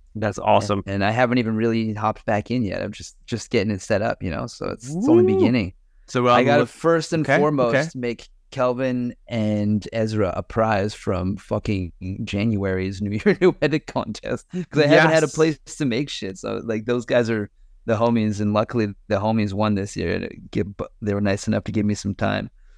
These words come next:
Speaker 2: I'm feeling like Rip Kendama over here, taking a whole year to get prizes out.
Speaker 1: Oh, man, you, uh, you
Speaker 2: But I will
Speaker 1: and
Speaker 2: get them out.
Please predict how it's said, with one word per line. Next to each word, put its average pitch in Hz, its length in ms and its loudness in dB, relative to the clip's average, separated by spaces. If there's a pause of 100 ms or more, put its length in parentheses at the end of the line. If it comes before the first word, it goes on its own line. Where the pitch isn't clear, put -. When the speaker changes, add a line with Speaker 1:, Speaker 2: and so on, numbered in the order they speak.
(200)
Speaker 2:
I'm 110 100 -8
feeling 131 360 2
like 123 220 4
Rip 117 140 0
Kendama 107 380 2
over 92 260 -2
here, 92 180 -4
taking 104 260 -4 (140)
a 101 100 -4
whole 101 160 -2
year 104 160 0
to 101 60 -6
get 104 180 -2
prizes 101 460 -4
out. 87 160 -8 (340)
Speaker 1:
Oh, 147 120 6
man, 120 280 2
you, 139 280 2
uh, 135 120 2
you 127 160 0
Speaker 2:
But 131 100 6
I 139 120 6
will 180 80 6
Speaker 1:
and 156 80 2
Speaker 2:
get 143 180 0
them 123 140 0
out. 98 180 -6